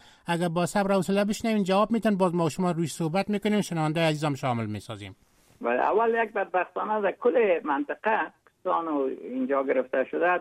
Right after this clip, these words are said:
Speaker 2: تا المغرب و اینجا یک تنبلی فکری به وجود آمده و او تنبلی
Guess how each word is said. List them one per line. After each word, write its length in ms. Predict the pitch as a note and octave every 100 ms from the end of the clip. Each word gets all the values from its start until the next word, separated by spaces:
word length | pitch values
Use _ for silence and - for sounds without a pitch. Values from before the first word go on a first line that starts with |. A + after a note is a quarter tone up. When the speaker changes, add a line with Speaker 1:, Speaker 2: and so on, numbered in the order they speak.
| -
Speaker 2:
تا 400 | F3 F#3 F3 C3+ - _ _ - -
المغرب 560 | A#2 B2 B2 C#3 F#3
و 80 | E3+
اینجا 500 | C#3 C#3 F#3+ G3+ E3 - _ _ _
یک 180 | C#3+ C3 -
تنبلی 580 | C#3 C#3+ D3 G3+ A#3
فکری 480 | G3+ - - C4 A#3+
به 120 | D#3+
وجود 400 | C#3+ B2+ B2+ C#3
آمده 560 | B2+ A#2+ A#2+ B2 C3 D3 -
و 200 | A#2+ A#2+
او 200 | C#3 A3+
تنبلی 560 | A#3 F3 D3+ D#3 G#3+